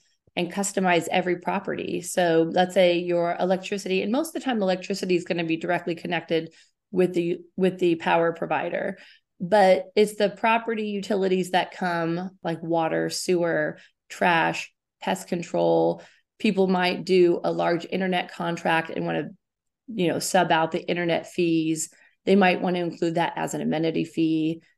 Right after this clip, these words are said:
You can add any kind of lease charges that you already have within your lease. So they get one consolidated invoice, like pet rent, storage, parking, cable, anything that you're currently charging for today,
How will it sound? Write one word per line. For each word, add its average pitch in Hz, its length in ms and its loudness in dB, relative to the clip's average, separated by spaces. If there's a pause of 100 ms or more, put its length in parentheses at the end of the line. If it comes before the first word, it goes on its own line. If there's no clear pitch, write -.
You 196 140 0
can 185 160 2
add 170 360 0
any 202 200 0
kind 170 320 -2
of 143 100 -6
lease 180 400 -2
charges 175 440 -2
that 170 120 -2
you 165 180 0
already 175 380 -2
have 165 300 -2
within 165 240 -2
your 160 140 -4
lease. 190 260 -2
So 190 80 -2
they 160 100 0
get 151 160 -2
one 165 180 -2
consolidated 160 680 -2
invoice, 185 500 -2
like 160 240 -4
pet - 260 -6
rent, 165 380 -2 (380)
storage, 165 720 -2
parking, 165 760 -6 (220)
cable, 180 680 2
anything 240 360 2
that 196 140 0
you're 180 160 -2
currently 180 400 -6
charging 160 400 -4
for 156 200 -4
today, 151 640 -2